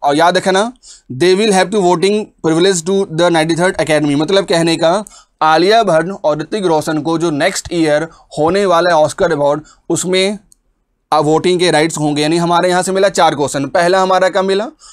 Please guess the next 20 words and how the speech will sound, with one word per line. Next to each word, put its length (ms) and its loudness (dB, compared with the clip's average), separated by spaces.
कि 160 -8
ऑस्कर 360 2
जो 120 2
अवार्ड 360 4
हुआ 200 2
था 100 0
फर्स्ट 280 -2
टाइम 120 -2
basically 360 -4
कब 120 0
हुआ, 180 0
तो 100 -6
हम 100 -4
उसको 200 -6
कहेंगे 260 -4
नाइनटीन 220 -4
ट्वेंटी 240 -6
नाइन 180 -4
में 120 -4
हुआ। 240 -6